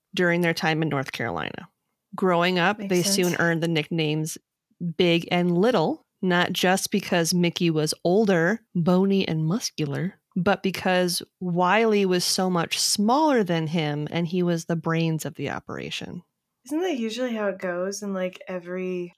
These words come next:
Speaker 2: story and cartoon ever? The tiny
Speaker 1: Yeah,
Speaker 2: one
Speaker 1: like
Speaker 2: is always
Speaker 1: Pinky
Speaker 2: the
Speaker 1: and the
Speaker 2: brain
Speaker 1: Brain.
Speaker 2: of the operation. Yeah. Oh my God. How dare, <laughs> how dare you use Pinky and the Brain to describe these non-Americans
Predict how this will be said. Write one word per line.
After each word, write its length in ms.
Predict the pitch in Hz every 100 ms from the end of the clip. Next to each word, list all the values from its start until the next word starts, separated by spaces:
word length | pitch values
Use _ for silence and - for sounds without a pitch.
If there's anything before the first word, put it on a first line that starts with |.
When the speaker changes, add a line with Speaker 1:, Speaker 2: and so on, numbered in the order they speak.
| -
Speaker 2:
story 760 | - - 196 170 170 170 170 160
and 180 | 156 156
cartoon 500 | - 175 175 185 170
ever? 420 | - 160 165 170 - _ _
The 60 | 220
tiny 300 | 220 202 175
Speaker 1:
Yeah, 60 | 180
Speaker 2:
one 140 | 185
Speaker 1:
like 120 | 156
Speaker 2:
is 40 | 175
always 120 | 175
Speaker 1:
Pinky 140 | 165
Speaker 2:
the 80 | 160
Speaker 1:
and 100 | 147
the 40 | 147
Speaker 2:
brain 320 | 143 135 147
Speaker 1:
Brain. 20 |
Speaker 2:
of 40 | 165
the 80 |
operation. 320 | 180 - 190 190 - - - - - _ - - -
Yeah. 180 | 190 165 185 _ _ _ _
Oh 40 | 202
my 120 | 202
God. 340 | 196 190 185 _ _
How 200 | - 247
dare, 220 | 220 240
<laughs> 0 |
how 320 | 233 285 302 311
dare 260 | 269 285
you 120 | 262
use 240 | 240 240 233
Pinky 340 | - 220 220
and 100 | 220
the 40 | 190
Brain 220 | 190 185
to 100 | 202
describe 720 | 196 190 - 269 262 269 269 -
these 420 | 226 214 208 - -
non-Americans 1200 | 190 196 214 220 196 196 226 240 233 233 -